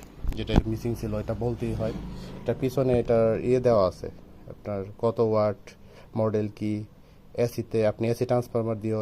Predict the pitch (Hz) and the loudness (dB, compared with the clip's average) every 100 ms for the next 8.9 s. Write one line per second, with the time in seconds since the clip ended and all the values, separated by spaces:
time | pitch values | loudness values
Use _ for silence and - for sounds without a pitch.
0 | 101 110 104 101 101 87 90 92 - - | -2 -2 -2 -4 -4 -4 -8 -10 -18 -20
1 | - - - - 107 104 - 98 87 87 | -20 -20 -20 -8 -6 -4 -6 -6 -6 -8
2 | 95 - - - - - 113 107 107 92 | -10 -14 -20 -20 -20 -8 -4 -2 -2 2
3 | 110 104 101 101 - - - - - - | 4 4 0 -4 -8 -18 -20 -18 -6 0
4 | 110 110 123 131 139 117 113 110 135 123 | 0 2 4 4 4 4 2 0 -2 0
5 | 120 117 117 - 110 110 113 - 120 113 | -2 -2 -2 -2 -2 -2 2 4 4 4
6 | 113 104 107 113 110 113 117 117 110 95 | 0 -2 -8 -6 -4 -4 -4 -6 -2 0
7 | 82 85 90 - - - - - - - | 0 -4 -12 -16 -20 -20 -20 -20 -20 -20
8 | - - - - 110 117 117 117 | -20 -20 -14 -6 0 0 2 2